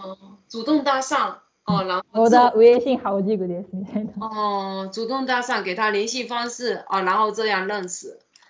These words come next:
Speaker 2: 对，
Speaker 1: 哦，
Speaker 2: 对。
Speaker 1: 这样子听，但是，<laughs> 你有没有遇到过呢？
Speaker 2: 遇到。
Speaker 1: 你有没有遇到过呢？
Speaker 2: 嗯。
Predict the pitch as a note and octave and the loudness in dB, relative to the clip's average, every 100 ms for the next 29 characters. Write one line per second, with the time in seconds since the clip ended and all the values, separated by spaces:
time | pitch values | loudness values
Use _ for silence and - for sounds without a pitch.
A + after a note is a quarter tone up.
0 | _ F3+ E3+ B3+ - B4+ G#4+ C4 B3 - | _ -12 -4 -4 0 0 0 -2 -8 -8
1 | A4 A#4 - _ _ _ B4 B4+ B4 G#4 | -4 -6 -8 _ _ _ -2 0 0 0
2 | F#4 D#4 C4 - - B3 - C4 - - | 2 4 2 0 -8 -10 -8 -10 -12 -16
3 | - _ _ _ C#4+ - - C4 D#4 E4 | -20 _ _ _ -18 -18 -10 0 2 4
4 | C#4+ D#4 D4 D4 C#4 A3 G#3+ F3+ D3 B2 | 4 2 -2 -2 -2 -2 -6 -12 -14 -20
5 | _ _ _ _ _ _ _ _ _ _ | _ _ _ _ _ _ _ _ _ _
6 | _ _ _ _ _ _ _ G#3 G3 D#3+ | _ _ _ _ _ _ _ -2 -2 -4
7 | - G3 - - _ _ B3 A3 A3+ C#4 | -8 -12 -16 -18 _ _ -6 -4 -4 -2
8 | C#4 F#3+ F3+ - - - - - C4+ C4 | -2 -4 -6 -10 -20 -20 -20 -12 -6 -4
9 | A3 A3+ A#3+ A3 G#3 G#3 - - - _ | -4 -2 -4 -4 -10 -14 -18 -20 -20 _
10 | - - _ - F3+ | -20 -20 _ -16 -12